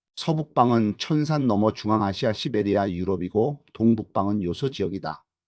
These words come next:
유화 문명 홍산 문화는 신석기 대릉하 상류와 유화 상류의 옥기 문화이다. 중국인의 기원이 되며 한민족의 기원이 된다. 내몽골, 내이몽구, 쪽봉시의 츠펑, 조양, 차오양, 이 그 중심지가 된다.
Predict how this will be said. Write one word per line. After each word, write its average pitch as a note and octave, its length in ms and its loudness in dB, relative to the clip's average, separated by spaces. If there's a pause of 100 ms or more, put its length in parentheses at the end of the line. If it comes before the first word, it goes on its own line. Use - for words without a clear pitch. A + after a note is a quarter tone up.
(120)
유화 D3 220 8
문명 C#3+ 360 4
홍산 D3 360 2
문화는 G2+ 560 2
신석기 D3 600 -2
대릉하 G#2 360 0
상류와 G#2+ 540 2
유화 F#2 300 2
상류의 G#2+ 400 0
옥기 G2 320 -4
문화이다. E2+ 560 -4 (380)
중국인의 C3 500 8
기원이 G#2 340 4
되며 F#2+ 380 2
한민족의 A#2 640 0
기원이 F#2+ 360 0
된다. D#2+ 460 -4 (340)
내몽골, C3 680 6
내이몽구, A2+ 560 6
쪽봉시의 G#2 640 -2
츠펑, - 480 -4
조양, A2 320 2
차오양, G2+ 560 -2
이 B2 320 -2
그 B2 220 -2
중심지가 G2 540 -6
된다. D#2 420 -6